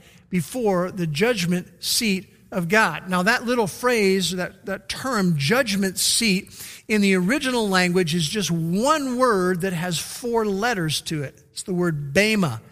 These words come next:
B E M A.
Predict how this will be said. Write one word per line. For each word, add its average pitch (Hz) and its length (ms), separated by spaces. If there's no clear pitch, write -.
B 190 340
E 190 340
M 165 340
A. 147 400